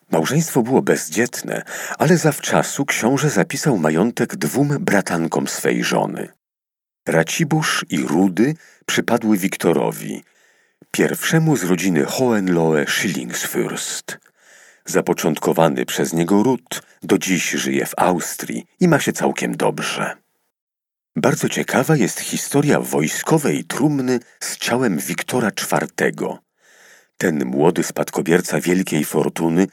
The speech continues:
zginął podczas ataku niemieckiego na Polskę w tysiąc dziewięćset trzydziestym dziewiątym roku.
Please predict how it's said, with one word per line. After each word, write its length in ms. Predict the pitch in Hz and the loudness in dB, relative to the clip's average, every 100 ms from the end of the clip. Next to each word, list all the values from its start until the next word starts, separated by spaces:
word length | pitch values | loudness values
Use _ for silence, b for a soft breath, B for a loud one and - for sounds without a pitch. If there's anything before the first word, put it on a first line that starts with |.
| b b - | b b -10
zginął 420 | 82 143 143 127 | -4 2 2 4
podczas 500 | 113 - - 98 - | 0 0 -2 -2 -4
ataku 340 | 107 104 85 | -4 -2 0
niemieckiego 560 | 76 73 78 - 95 80 | 0 2 0 0 0 2
na 160 | 69 | 0
Polskę 580 | 69 78 82 - - 92 | 0 0 0 -2 -2 -2
w 100 | - | -2
tysiąc 340 | - - 80 76 | -4 -2 -4 -2
dziewięćset 500 | 82 80 78 87 - | 0 0 0 -4 -6
trzydziestym 480 | - 87 80 87 | -4 -4 -2 -2
dziewiątym 480 | 82 82 85 82 92 | 0 0 -2 -2 -4
roku. 460 | - 110 - - | -2 -4 -4 -8